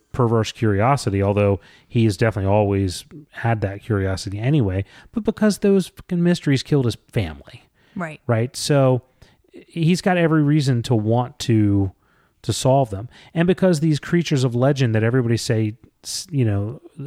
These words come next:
Speaker 1: everyone says don't exist are the ones that killed his family, right? And so Kilvin is saying, you know, "Y-, you need to leave that alone." Well, the whole story's about that.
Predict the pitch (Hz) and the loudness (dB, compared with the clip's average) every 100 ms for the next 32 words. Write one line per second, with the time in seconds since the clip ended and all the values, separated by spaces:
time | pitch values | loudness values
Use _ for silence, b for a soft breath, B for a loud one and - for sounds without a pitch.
0 | - 127 135 123 110 - 135 127 110 - | -6 -2 0 0 0 -2 0 2 0 0
1 | 123 113 92 92 151 123 - B B B | 0 0 -2 0 0 0 -4 B B B
2 | - 190 196 190 175 - 190 190 104 - | -2 0 2 0 -2 0 0 0 -2 -6
3 | - - 135 B B B B 117 123 160 | -18 -20 -20 B B B B 0 2 0
4 | 147 143 160 147 - 190 170 139 131 - | -2 0 0 0 0 0 2 0 0 0
5 | 131 127 117 117 107 104 101 b b b | 0 2 0 0 2 0 -2 b b b
6 | b - 143 156 147 156 139 117 113 123 | b -12 -8 -4 0 2 2 2 2 2
7 | 110 110 98 101 135 101 - b - 147 | 2 0 0 0 0 0 -4 b -2 0
8 | 143 - _ _ _ _ _ - 143 147 | 0 -2 _ _ _ _ _ -8 -2 0
9 | 185 - 190 196 160 104 95 85 - 87 | 0 -2 0 2 2 0 -2 -6 -6 -8
10 | 104 | -8